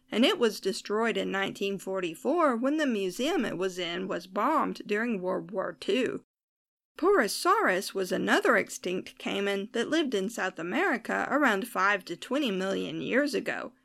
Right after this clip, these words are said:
and is estimated to grow as much as forty-one feet long, or twelve point five meters.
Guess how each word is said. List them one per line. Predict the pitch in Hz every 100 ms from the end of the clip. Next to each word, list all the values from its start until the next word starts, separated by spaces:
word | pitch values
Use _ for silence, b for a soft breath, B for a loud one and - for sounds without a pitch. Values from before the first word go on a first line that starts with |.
| b
and | 175 185
is | 185 -
estimated | 311 359 - 226 208 208 185
to | -
grow | 170 202 214 262
as | - 175
much | 185 208 254
as | - -
forty-one | - - 277 240 175 170 220 262 185
feet | - 233 240 -
long, | 185 208 240 151 - B _
or | - 226
twelve | - 254 294 -
point | - 196 - -
five | 190 220 202 165
meters. | 170 202 240 120 - -